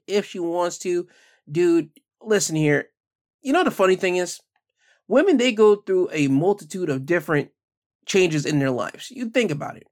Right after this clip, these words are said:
A woman has to grow up as a little girl first, and then they start experiencing,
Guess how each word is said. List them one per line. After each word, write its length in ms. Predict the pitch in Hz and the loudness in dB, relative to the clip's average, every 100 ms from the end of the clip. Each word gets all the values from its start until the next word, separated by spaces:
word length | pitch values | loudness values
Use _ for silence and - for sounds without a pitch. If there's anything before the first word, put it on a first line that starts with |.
| - | -10
A 60 | |
woman 580 | 143 185 269 277 262 240 - | -4 2 2 4 2 -2 -4
has 320 | 165 160 151 | 0 0 -2
to 80 | 139 | -6
grow 220 | 135 180 | -4 -4
up 80 | 160 | -4
as 160 | 135 | -4
a 100 | 135 | -6
little 240 | 127 156 185 | -6 -2 0
girl 260 | 156 147 | 2 0
first, 520 | 151 - - - - _ _ _ _ _ 135 | -2 -8 -14 -16 -20 _ _ _ _ _ -4
and 120 | 135 | -2
then 140 | 190 | 0
they 140 | 196 185 | 0 0
start 400 | - 175 165 - | 2 2 2 -2
experiencing, 1300 | 151 - - 175 170 165 160 - 165 156 147 151 | -10 -10 -6 -2 0 0 -4 -6 -4 0 -2 -4